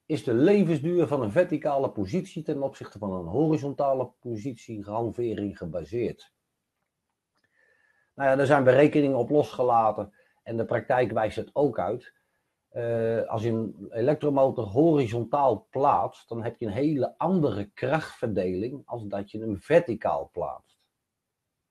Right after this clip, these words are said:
Dan komt er op dat lager en op de motor zelf een hele andere krachtinspanning.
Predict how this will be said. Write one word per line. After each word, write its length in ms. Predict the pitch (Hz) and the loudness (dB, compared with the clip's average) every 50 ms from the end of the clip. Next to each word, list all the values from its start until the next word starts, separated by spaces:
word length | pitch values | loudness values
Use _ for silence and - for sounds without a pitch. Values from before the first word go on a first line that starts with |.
| _ _ _ _ _ _ _ _ _ _ _ _ _ _ _ _ _ _ _ _ _ _ _ _ _ _ _ _ _ _ _ _ _ | _ _ _ _ _ _ _ _ _ _ _ _ _ _ _ _ _ _ _ _ _ _ _ _ _ _ _ _ _ _ _ _ _
Dan 160 | - 107 104 | -10 -8 -4
komt 220 | - 160 147 - | -2 -2 -2 -2
er 60 | 135 - | -4 -6
op 100 | 120 - | -2 0
dat 160 | 117 101 117 | 0 2 2
lager 600 | 123 139 151 180 - 131 110 92 117 131 127 - | 4 4 4 6 6 4 4 2 -2 -6 -6 -6
en 160 | - 120 117 | -6 -4 -4
op 140 | 113 - - | -6 -6 -6
de 60 | 113 | -6
motor 400 | 110 113 120 127 123 101 113 101 | -2 2 2 2 2 0 -2 -4
zelf 360 | 90 131 143 127 123 131 120 | -2 0 0 2 2 0 0
een 120 | 123 110 104 | -2 -4 0
hele 540 | 120 147 160 160 160 151 139 131 - - | 2 4 4 4 2 2 0 -2 -4 -4
andere 560 | - 147 151 151 139 131 127 123 113 - - _ | -2 -2 0 0 0 0 0 0 -2 -4 -8 _
krachtinspanning. 1080 | - - 139 147 170 156 - - 156 131 104 - - - 101 95 95 - 151 143 120 | -6 -2 2 2 2 2 0 -4 -4 -4 -4 -6 -6 -4 -4 -4 -4 -6 -8 -10 -10